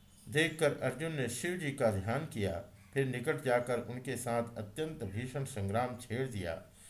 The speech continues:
इस प्रकार गणों सहित महादेव जी के साथ अर्जुन का घोर युद्ध हुआ। अंत में अर्जुन ने शिव जी के चरण कमल का ध्यान किया।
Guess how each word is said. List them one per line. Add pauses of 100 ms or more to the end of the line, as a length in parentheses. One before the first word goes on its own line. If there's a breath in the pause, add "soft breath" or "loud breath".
(200 loud breath)
इस
प्रकार
गणों
सहित
महादेव
जी
के
साथ (440 loud breath)
अर्जुन
का
घोर
युद्ध
हुआ। (540 loud breath)
अंत
में
अर्जुन
ने
शिव
जी
के
चरण
कमल
का
ध्यान
किया।